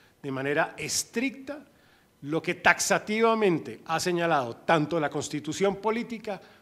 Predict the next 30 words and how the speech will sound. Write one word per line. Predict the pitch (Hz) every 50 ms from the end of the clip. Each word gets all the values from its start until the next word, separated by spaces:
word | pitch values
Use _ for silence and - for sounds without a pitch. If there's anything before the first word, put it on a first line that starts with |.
| _ _ _ _ -
como | - 190 180 175 180 185 165 139 - -
la | 151 156 151
Ley | 151 147 147 143 147
del | 135 156 151 143
Banco | 147 147 143 135 127 - 139 135 143 - 135
de | 135 143
la | 147 139 135
República, | 113 123 123 - 214 233 240 233 240 - 240 - - _ -
buscando | 147 147 160 156 - - 202 175 175 180 233
obviamente | 233 220 214 208 202 202 202 190 185 208 233 247 - - - - - - - _ _ -
aprovechar | 147 151 147 160 151 143 135 139 - 156 160
esto, | 175 165 - - 190 185 - - - -
este | - 147 - - 180
momento | 185 190 190 202 190 175 165 - 190 185 - - - - - - _ _ _ _ _
tan | - 151 139 147
desafiante | 143 147 143 170 156 170 202 190 165 156 127 180 185
para | 185 - 175 165 147 131 123 - - - -
disponer | 147 156 - - - 147 143 147 147 143
de | 185 185
recursos | 170 160 - 139 135 127 160 160
líquidos | 170 170 165 156 165 160 156 -
que | 165
nos | 139 131 -
permitan | - 131 127 135 123 - 160 156
atender | 147 147 135 127 120 127 139 135 139 - - - - _ _ _ _ -
las | 123 135 135 127
necesidades | 127 135 120 123 120 - 127 131 127 127 139 147 156 147 - - - 170 120
de | 139 160
la | 170 170
pandemia, | 170 165 156 160 156 143 147 147 147 143 123